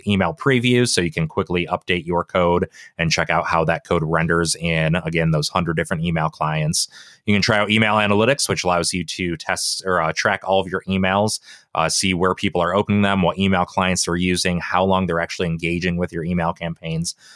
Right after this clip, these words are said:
all of that good stuff. So a lot of great products, a lot of new stuff coming out soon. Uh, so definitely check out Litmus by going to litmus dot com slash gift card and using the coupon code podcast. Uh, I wanted to make everybody aware of some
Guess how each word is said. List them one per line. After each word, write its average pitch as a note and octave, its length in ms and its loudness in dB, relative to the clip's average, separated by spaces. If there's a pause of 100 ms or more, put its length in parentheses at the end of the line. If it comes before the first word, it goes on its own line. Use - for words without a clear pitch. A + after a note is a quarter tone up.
(160)
all C#3 160 2
of A#2+ 80 0
that A2 160 0
good F#2 180 0
stuff. D#2 340 -2
So - 140 -2
a - 20 0
lot G2 160 2
of F#2 60 -4
great G2 200 0
products, E2+ 520 0
a D#2+ 60 -4
lot E2 180 -2
of F2 60 -2
new E2+ 140 0
stuff - 260 -4
coming F2 200 -4
out E2+ 160 -4
soon. A2 380 2 (400)
Uh, D#2+ 280 4
so E2 120 -4
definitely F2 280 0
check E2+ 180 -2
out E2 140 0
Litmus E2+ 280 0
by D#2 120 2
going E2 200 2
to D#2+ 60 2
litmus E2 300 -2
dot E2 180 -2
com F2 180 0
slash - 320 -2
gift - 220 -2
card G2+ 300 0
and E2 120 0
using F2 360 0
the F2+ 80 0
coupon F2 440 -2
code D#2 360 -2
podcast. - 720 -4 (640)
Uh, G#2 40 0
I G#2 340 2 (400)
wanted D3 600 2 (100)
to D#3+ 80 0
make C#3+ 160 2
everybody C#3+ 320 4
aware A#2+ 260 4
of G#2 220 0
some G#2+ 360 0